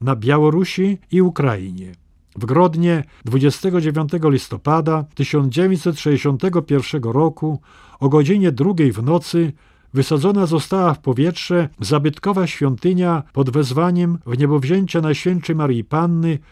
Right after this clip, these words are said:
fundowana jeszcze przez wielkiego księcia Witolda w czternastym wieku, tak zwana Fara Witoldowa, w szesnastym wieku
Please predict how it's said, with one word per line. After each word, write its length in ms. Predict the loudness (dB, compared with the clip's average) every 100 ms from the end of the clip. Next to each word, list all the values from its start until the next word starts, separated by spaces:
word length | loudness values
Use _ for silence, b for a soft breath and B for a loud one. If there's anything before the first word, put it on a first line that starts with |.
| b
fundowana 680 | -4 0 2 0 0 0 2
jeszcze 600 | 2 2 -2 -4 -2 -2 -4
przez 300 | -2 0 0
wielkiego 480 | 0 0 0 -2 -2
księcia 420 | -2 -2 0 -4
Witolda 680 | -4 -4 -2 0 0 -2 -4 b b
w 60 | -20
czternastym 680 | -2 0 2 -2 -2 -6 -4
wieku, 480 | 0 -2 -2 -4 -4 b b
tak 200 | -6 -4
zwana 540 | -2 0 2 0 -2 -6
Fara 380 | -2 0 2 0
Witoldowa, 800 | -2 -2 -4 0 0 2 0 -2 -10 -20 -20
w 60 | -4
szesnastym 600 | -4 0 -2 -2 -2 0
wieku 440 | 0 -2 -2 -4